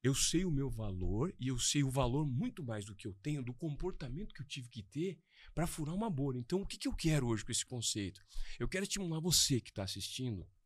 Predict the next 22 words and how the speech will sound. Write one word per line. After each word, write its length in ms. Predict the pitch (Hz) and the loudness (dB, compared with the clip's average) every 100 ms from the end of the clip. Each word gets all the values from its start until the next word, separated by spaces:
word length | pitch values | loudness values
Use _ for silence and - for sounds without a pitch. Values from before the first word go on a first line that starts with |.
| - | -12
esse 160 | 87 - | -8 -6
podcast, 760 | 104 95 - 131 147 - - - - _ - - | -6 -8 -8 -6 -6 -8 -10 -18 -20 _ -20 -8
que 80 | 180 | 2
você 220 | 202 220 | 6 6
também 300 | - 240 269 | 6 4 4
pode. 560 | - 311 285 233 240 - - - _ - - | 8 6 6 -2 -8 -4 -4 -6 _ -18 -6
Puta 240 | 359 269 | -4 -4
que 120 | - | -8
pariu, 280 | - 202 190 | -4 0 2
mas 200 | 220 233 | 0 2
eu 40 | |
não 140 | 294 330 | 4 4
tenho 160 | 269 | 6
as 80 | 294 | 6
situações 420 | - 214 175 190 | 6 4 2 0
perfeitas. 400 | - 151 135 127 | -2 -4 0 2
Cria 420 | - - 302 277 147 | 4 8 10 10 8
a 20 | |
situação 340 | - 131 - | 4 0 -2
perfeita 420 | 117 110 - 107 | -4 -6 -4 -6
pra 120 | 98 101 | -4 -8
você 420 | 107 - 113 | -4 0 0